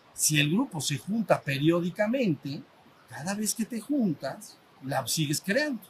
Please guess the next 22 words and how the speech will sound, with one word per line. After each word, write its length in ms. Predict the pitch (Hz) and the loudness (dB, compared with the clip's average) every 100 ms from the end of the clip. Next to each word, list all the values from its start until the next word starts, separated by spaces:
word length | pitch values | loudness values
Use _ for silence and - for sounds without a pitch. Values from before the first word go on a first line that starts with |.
| - - - | -20 -20 -10
y 60 | 143 | -4
se 140 | - | -4
vuelve 200 | 135 151 | 0 0
más 220 | 143 127 - | 2 0 -2
consolidada. 680 | 147 147 170 180 220 233 - - - - - - - - - - - - | -4 -2 -2 0 0 -2 -6 -20 -20 -20 -20 -20 -20 -20 -20 -20 -16 -6
Porque 280 | 143 - | -6 -6
igual 360 | 135 135 220 262 | -8 4 4 6
que 100 | 240 | 2
en 80 | 175 | 0
el 80 | 135 | 0
plano 340 | 175 190 175 | -2 -2 -2
físico, 760 | - 262 269 185 160 135 - - 143 | 0 0 0 0 -2 -4 -6 -6 -8
¿ve? 140 | 185 | -6
Eso 180 | 170 233 | -4 -2
es 100 | 220 | 0
en 100 | 226 | 2
el, 160 | 190 - | 0 -2
el 120 | 135 131 | -6 -2
cuaternario 500 | 156 156 160 214 254 | 0 0 0 0 2
inferior, 320 | 190 160 180 | 0 0 0
¿se 100 | 160 | -2
acuerdan? 440 | - 156 180 294 | -6 -4 -2 -2